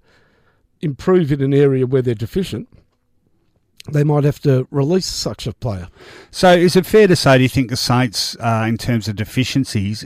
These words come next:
Speaker 2: it's more about skills and, mm, structure
Speaker 1: Yeah.
Speaker 2: than personnel?
Speaker 1: Yeah, look, they win ball. They get, look, St Kilda is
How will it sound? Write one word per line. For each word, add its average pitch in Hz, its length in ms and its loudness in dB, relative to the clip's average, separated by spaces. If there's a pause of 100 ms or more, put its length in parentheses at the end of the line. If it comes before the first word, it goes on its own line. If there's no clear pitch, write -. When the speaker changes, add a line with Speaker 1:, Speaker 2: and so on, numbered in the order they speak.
Speaker 2:
it's - 260 -6
more 160 460 4
about 110 480 0 (640)
skills 120 880 -2 (120)
and, 107 460 -4 (640)
mm, 110 520 -6
structure 123 680 -2
Speaker 1:
Yeah. 98 80 0
Speaker 2:
than 107 320 0
personnel? 110 720 0
Speaker 1:
Yeah, 226 140 2
look, 240 180 -4
they 247 140 4
win 202 280 -2
ball. 185 340 2
They 165 160 2
get, 131 320 -6
look, 165 200 -6
St 170 200 -8
Kilda 214 280 2
is 156 340 -2